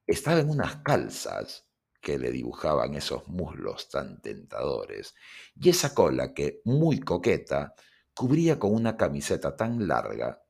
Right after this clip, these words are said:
que incluso anudaba por debajo de los glúteos. Y claro, yo durante las clases no prestaba la menor atención ni a la historia del arte que el profesor contaba con mucha, mucha lucidez,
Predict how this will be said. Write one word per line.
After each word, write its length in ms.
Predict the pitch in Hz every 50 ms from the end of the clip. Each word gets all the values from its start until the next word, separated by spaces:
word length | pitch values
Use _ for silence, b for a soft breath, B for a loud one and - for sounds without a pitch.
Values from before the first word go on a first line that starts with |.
| _ _
que 120 | _ - 87
incluso 920 | 82 80 78 - 101 95 90 85 82 - - - 82 80 - - - _ _
anudaba 920 | - 80 76 71 76 78 80 85 101 107 104 95 82 71 64 64 62 - -
por 200 | - 64 65 67
debajo 420 | 65 65 69 67 - - - 65
de 80 | 62 62
los 160 | 58 55 -
glúteos. 840 | - 64 50 50 50 - _ 50 50 50 50 - - - - _ _ _ _ _ _ _ _ _ _ _ _ _
Y 140 | _ 85 87
claro, 460 | - 135 120 85 69 64 60 - - _ _ _ _ _ _ _ _ _ _ _ _ _ - - -
yo 260 | - 76 73 85 80
durante 580 | 76 78 73 78 76 73 71 67 69 64 57 57
las 160 | 57 - -
clases 520 | _ - 76 67 - - 80 87 - - b b b b b b b b b -
no 180 | 208 - -
prestaba 520 | - - - - _ - 82 73 73 65 67
la 180 | 67 65 65
menor 400 | 65 65 65 69 73 73 71 67
atención 640 | 65 65 - 60 58 62 - - - 82 80 80 90
ni 100 | 101 113
a 60 | 123 107
la 100 | 87 78
historia 480 | 73 - - - 90 85 82 73 73
del 180 | 71 71 73 87
arte 480 | 92 90 85 85 82 76 - - 67
que 80 | - 65
el 100 | 67 -
profesor 500 | - 60 - - - - - 57 - -
contaba 960 | - - 57 58 60 57 57 _ _ 92 95 85 76 71 65 64 65 67 67
con 160 | 65 65 64
mucha, 420 | 127 131 - - - - - 52
mucha 280 | 58 71 71 - - -
lucidez, 580 | - 53 - - - 78 98 90 80 78 -